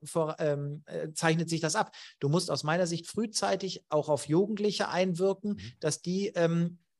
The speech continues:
Speaker 1: ein, ein anderes Mindset entwickeln. Weil wenn dir ein fünfundzwanzigjähriger Auszubildender erzählt, der vorher noch eine andere Ausbildung gemacht hat und jetzt so, ne, noch nie so wirklich gearbeitet hat, sagt,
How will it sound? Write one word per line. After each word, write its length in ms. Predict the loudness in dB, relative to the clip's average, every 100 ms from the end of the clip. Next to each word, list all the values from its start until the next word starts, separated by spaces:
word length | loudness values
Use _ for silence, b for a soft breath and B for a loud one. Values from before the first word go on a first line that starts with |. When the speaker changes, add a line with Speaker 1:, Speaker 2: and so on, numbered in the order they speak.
| -6
Speaker 1:
ein, 100 | -4
ein 120 | -2
anderes 380 | 0 2 2 2
Mindset 380 | 0 2 0
entwickeln. 460 | -2 -6 -6 -6 -2
Weil 160 | 0 2
wenn 140 | 2
dir 100 | 2
ein 80 | 2
fünfundzwanzigjähriger 840 | -2 -4 -2 -2 0 0 2 2
Auszubildender 720 | 0 0 0 2 2 2 -2 -4 B B
erzählt, 560 | -4 2 4 4 4
der 100 | 2
vorher 220 | 4 4 4
noch 80 |
eine 100 | 4
andere 220 | 2 2 2
Ausbildung 380 | 2 2 2
gemacht 300 | 2 0 0 -2
hat 120 | -2
und 100 | 0
jetzt 180 | 0 2
so, 200 | 4 6
ne, 200 | 6 4 B B
noch 180 | -2 0
nie 140 | 0
so 140 | 2 2
wirklich 240 | 0 -2
gearbeitet 460 | 0 2 4 2 2
hat, 140 | 0
sagt, 240 | 0 -2